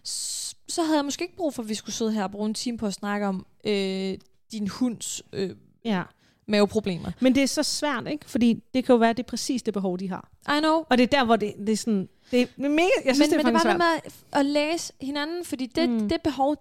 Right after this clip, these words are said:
Speaker 1: den type har,
Speaker 2: Mm.
Speaker 1: det er at få, have nogen til at hive dem op. Det er at få et
Speaker 2: Mm.
Speaker 1: godt råd. Det er for at aflaste. Det er for at få noget fra hinanden.
Speaker 2: Mm.
Speaker 1: Men hvad fanden giver de igen?
Speaker 2: Mm.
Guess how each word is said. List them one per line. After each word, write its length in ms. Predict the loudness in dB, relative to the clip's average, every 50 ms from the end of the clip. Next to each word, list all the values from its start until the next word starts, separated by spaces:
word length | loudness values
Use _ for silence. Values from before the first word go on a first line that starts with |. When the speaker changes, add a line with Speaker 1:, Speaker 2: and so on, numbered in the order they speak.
| _ 0
Speaker 1:
den 120 | 0 0 0 -6 -12
type 320 | -8 -4 -2 -2 0 -2 -2
har, 300 | -4 -6 -12 -14 -16 _ _ _ -6
Speaker 2:
Mm. 260 | -4 -2 -2 -2 -2 -4 _ _ _
Speaker 1:
det 80 | -2 0
er 380 | 0 0 0 0 -2 -2 -2 -2
at 80 | -2 -2
få, 220 | -2 0 -2 -2 -2 -2
have 180 | -4 -4 -4 -2
nogen 220 | -2 -2 -4 -4
til 120 | -4 -4 -4
at 60 | -4
hive 180 | -2 -2 -2 0
dem 220 | 0 0 0 -2
op. 140 | -4 -6 -8 -14 _ _ _ 2
Det 60 | 4
er 40 | 4
at 60 | 6 6 6
få 60 | 6
et 100 | 6 6
Speaker 2:
Mm. 120 | 4 4
Speaker 1:
godt 240 | 4 4 4 4 2
råd. 220 | 0 0 0 -2 0
Det 140 | 2 2
er 80 | 4 4
for 160 | 4 2 0
at 60 | 0 0 4
aflaste. 560 | 6 6 6 6 6 2 0 -4 -8 -10 -8
Det 180 | -4 0 2
er 120 | 2 2 2
for 160 | 2 0 -2
at 60 | -2
få 260 | -2 0 4 4 4
noget 280 | 4 4 0 0 0 -2
fra 140 | -4 -4 -4
hinanden. 360 | -4 -2 -4 -4 -6 -6 -8 -8 -10 -8
Speaker 2:
Mm. 60 | -6
Speaker 1:
Men 220 | -4 0 0 2 2
hvad 120 | 2 0
fanden 280 | 0 0 -2 -2 -2 0
giver 140 | -2 -2 0
de 140 | 0 -2
igen? 180 | -2 -2 -4 -6 -6 -8 -12 _ _ _ _ _
Speaker 2:
Mm. 300 | -2 0 2 2 0 -2